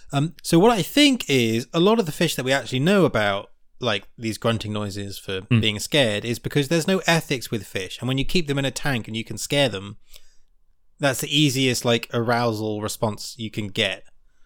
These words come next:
Speaker 1: Other than that, you're trying to breed them to get more to experiment on. So it's very easy to scare a fish and see what noise it makes. And it's very easy, or not easy, but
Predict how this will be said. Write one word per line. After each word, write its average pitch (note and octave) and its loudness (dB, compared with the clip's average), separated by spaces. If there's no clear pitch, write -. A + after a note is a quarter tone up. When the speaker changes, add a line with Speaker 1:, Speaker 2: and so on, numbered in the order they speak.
Speaker 1:
Other D#3 6
than C3+ 2
that, A#2+ 2
you're A#2+ -2
trying C3+ 2
to A2+ 2
breed C3+ 2
them G#2 -4
to A#2+ -4
get A2+ 0
more A2+ 0
to G2 -2
experiment G#2 -2
on. F#2+ -8
So A#2 2
it's B2+ -2
very D3 6
easy A2+ 0
to A2 -4
scare G3+ 2
a A2 0
fish D#3 -2
and A2+ -6
see - -4
what A2+ -2
noise A2 -4
it A2 -6
makes. C#3+ -4
And A2+ -2
it's G#2+ -4
very B2+ 2
easy, A#2+ -2
or A2+ -6
not A#2 -4
easy, G#2 -6
but G#2 -4